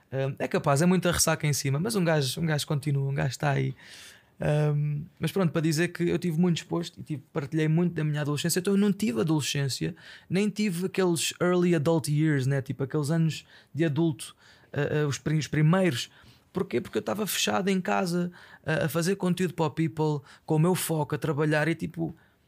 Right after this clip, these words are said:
e esse eu pensava que ia ser o resto da minha vida. O resto da minha vida eu pensei que ia ser o gajo dos vídeos, né? Tipo o Ant, eh, que estava sempre lá e que era um amigo. E foi sempre isso que eu quis ser.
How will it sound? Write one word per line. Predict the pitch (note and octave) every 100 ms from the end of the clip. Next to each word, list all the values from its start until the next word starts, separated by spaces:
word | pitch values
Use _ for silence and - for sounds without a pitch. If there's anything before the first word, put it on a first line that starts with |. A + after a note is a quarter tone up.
| _ _ -
e | D3+
esse | A#3 -
eu |
pensava | - A#3+ B3+ A#3+
que | B3
ia |
ser | A#3+
o | A3
resto | G#3+ G3+
da | G#3
minha | F#3 E3
vida. | E3+ D#3+
O | C#3+
resto | F3+ E3
da |
minha | E3+ D3+
vida | E3 E3
eu |
pensei | E3 D#3 D#3+
que | -
ia | D#3+
ser | B2+ D#3+ D#3+ C#3+ - _ _ _ _ _ _ _ _ _ _ _ _ _
o | D#3
gajo | E3+ E3+ D3+
dos | C3+ D3+
vídeos, | C3+ E3 D#3 F3+ G3 - _
né? | C#3 D3+
Tipo | D#3+ B2+ D3
o | C#3
Ant, | D#3+ G3+ - _ _ _ - -
eh, | D#3+ D#3 D3 -
que |
estava | - E3 D#3+ E3
sempre | - F3+ D3
lá | D#3 E3+ F#3+ - - -
e | E3+
que | G3+
era | G3
um | G3
amigo. | G3 F3
E | D#3
foi | D#3+ - A3+
sempre | B3 A3 G#3+
isso | -
que | G3+
eu |
quis | G3 F#3 -
ser. | D#3 A#2+